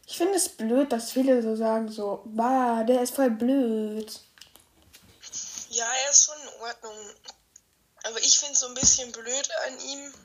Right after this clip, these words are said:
Speaker 2: dass er, mm, weil er hat ja extra immer, klar, das gehört auch zu seiner Rolle, aber wenigstens, gut, es war eine Zeit lang so am Schluss, dass er zu Harry in Ordnung war, aber ich fand, am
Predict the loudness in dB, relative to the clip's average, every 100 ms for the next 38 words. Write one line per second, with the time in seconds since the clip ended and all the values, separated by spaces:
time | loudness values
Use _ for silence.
0 | _ _ -6 4 4 2 -6 -6 -6 -10
1 | -16 -14 -14 -12 -14 -14 -18 -18 -14 -12
2 | -12 -14 -20 -20 -20 -20 -18 -8 -6 -2
3 | -2 -2 0 0 2 0 2 0 0 -8
4 | -14 -14 -14 -16 -20 _ -16 -10 -6 -6
5 | -4 -4 -4 -8 -12 -10 -8 -8 -8 -6
6 | -6 -4 -6 -8 -8 -8 -8 -10 -12 -10
7 | -8 -8 -8 -4 -4 -4 -8 -8 -8 -10
8 | -12 -16 -14 -8 -8 -8 -6 -2 -2 0
9 | -2 -2 -4 0 2 2 -2 -2 -6 -8
10 | -12 -12 -4 0 -2 -2 2 2 2 0
11 | 0 -2 -6 4 4 4 -6 -2 0 0
12 | 0 -8 -6 -10 -8 -4 -4 -6 -12 -14
13 | -14 -14 -10 -6 -4 -2 -2 -2 -4 -6